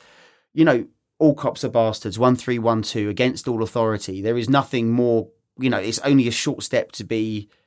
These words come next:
in the crime world. I mean, acab comes as a, as a kind of prison tattoo anyway. It comes because of criminals who, you know, feel outside of the law. So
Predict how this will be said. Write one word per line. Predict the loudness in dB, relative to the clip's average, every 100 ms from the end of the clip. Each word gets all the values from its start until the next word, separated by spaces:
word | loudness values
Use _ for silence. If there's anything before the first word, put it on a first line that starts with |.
| _ _ _ _ _ _
in | -2
the | -2
crime | 0 4 4 2
world. | -4
I | -4
mean, | 0
acab | 0 0 -2 -2
comes | 0 2 2
as | -2
a, | -10 -10 -10 -10
as | -12
a | -8
kind | -8
of | -8 -12 _ _ _
prison | 4 4 4 0 -2 -6 _ _ _
tattoo | -6 -4 -2 0
anyway. | 4 4 4 -4 -10
It |
comes | -4 -4 -4
because | -6 -6 -6
of | -4
criminals | -2 -2 -2 -4 -6
who, | -6 -6 -8 -12
you | -10
know, | -8
feel | -4 -4 -4
outside | -4 -2 -2
of | -2
the | -4
law. | -2 -2 -4 -12 _ _ _ _ _ _
So | 2 4 6 6 4